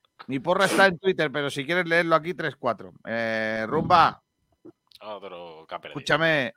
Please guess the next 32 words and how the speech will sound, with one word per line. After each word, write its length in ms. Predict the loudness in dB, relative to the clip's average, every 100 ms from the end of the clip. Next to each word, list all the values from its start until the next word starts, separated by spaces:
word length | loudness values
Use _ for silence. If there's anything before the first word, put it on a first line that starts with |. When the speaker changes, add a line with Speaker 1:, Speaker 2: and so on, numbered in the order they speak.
| _ -16
Speaker 1:
lo 220 | -6 -4 -4
que 80 | -4
desayunas, 720 | -4 -4 -4 0 0 0 -4
deja 260 | -2 2
de 60 | 2
alinearlo, 680 | 0 -2 -4 -4 -6 -10 -8
al 80 |
favor. 360 | -4 -2 -4 -6 _ _ _ _ _ _ _ _
Tres 220 | -4 -2 2
cuatro. 460 | 2 2 0 -14
No 100 | -8
metemos 300 | -4 -4 -2
cuatro 280 | 2 2 2
goles 220 | 2 2
ni 160 | 0 -4
en 100 | -2
los 120 | -2
nueve 360 | -2 0 2 4
partidos 380 | 2 0 -4 -4
que 140 | -4
quedan 340 | -2 0 0
de 80 | 0
aquí 100 | -2
a 80 | -2
final 180 | -2 -2
de 40 | -2
temporada. 400 | -4 -4 -4 -8 -14 -20 _ -2
Viajero 320 | 0 4 4
Mochilero 420 | 4 2 2 2
dice 340 | 0 -2 -2 -2
cero 320 | -2 -4 -2
cero. 360 | -2 -2 -2